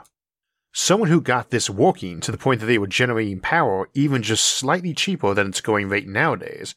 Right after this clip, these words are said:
is going to be in a position to be the world's first trillionaire, and a rare example of an industrialist popular with environmental groups.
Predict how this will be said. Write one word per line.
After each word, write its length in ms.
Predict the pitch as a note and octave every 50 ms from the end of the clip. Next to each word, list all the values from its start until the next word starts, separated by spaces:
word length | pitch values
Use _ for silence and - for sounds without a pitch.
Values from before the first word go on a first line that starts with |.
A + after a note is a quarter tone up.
| _ _
is 240 | - C3 C3 A#2+ A2
going 220 | D3 F#3+ A3 G3
to 40 | D3
be 100 | D#3 D#3+
in 60 | C3
a 40 | G2+
position 380 | - - B2 D#3 - - - F#2+
to 60 | F#2
be 80 | G#2
the 80 | F#2+ F#2+
world's 300 | F#2+ G#2 G#2 G2 - -
first 340 | - - A2 F#2 - - -
trillionaire, 760 | - - G3+ A#3 G3+ C3+ G#2 F#2 F2+ E2+ F2 D#2 C#2+ C2+ - - _ _ _ _ _ _
and 240 | - A#2+ B2 B2 B2
a 40 |
rare 220 | A2+ B2+ F3+ G#3 F3+
example 480 | A2+ - - D3 D#3+ D3+ - - G#2+
of 80 | G2+ G2
an 80 | G2+ G2
industrialist 840 | F#2+ F#2+ F#2+ - C3+ D3 - - - G2 F#2 F#2 F#2+ - - - -
popular 480 | - - D#3 F3 E3 - A#2+ F#2+ F#2
with 160 | F#2 F#2 - A2+
environmental 580 | - - B2 G2+ F2+ F#2 A#2+ E3+ D#3 - A2
groups. 480 | - - G2+ D#2+ - - - - -